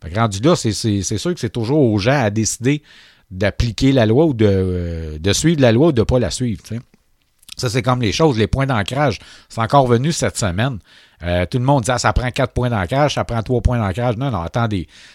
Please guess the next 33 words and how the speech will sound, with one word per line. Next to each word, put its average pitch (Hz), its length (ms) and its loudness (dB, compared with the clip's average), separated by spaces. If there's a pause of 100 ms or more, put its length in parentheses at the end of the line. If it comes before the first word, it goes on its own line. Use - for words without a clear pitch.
(100)
sais, 127 140 0
j'ai 117 140 0
encore 147 320 4
sorti 151 500 -4
la 123 160 4
loi 113 260 2
cette - 240 -6
semaine. 127 400 -2 (340)
Puis 120 80 4
en 127 80 6
passant, 139 360 4
la 135 140 4
loi 123 240 6
sur 123 400 0
les 104 160 0
ancrages, 123 480 0
c'est 101 380 -2
transport 123 420 2
fédéral. 104 560 0 (400)
Parce - 200 -12
que 120 80 0
le 127 180 4
transport, 131 560 2
c'est 113 140 -6
légiféré 110 480 -2
par 127 160 -2
le 117 100 2
fédéral 107 440 -2
au 107 60 -2
Canada 87 380 -4 (460)
et 104 100 -2
non 123 180 2
par 113 380 -4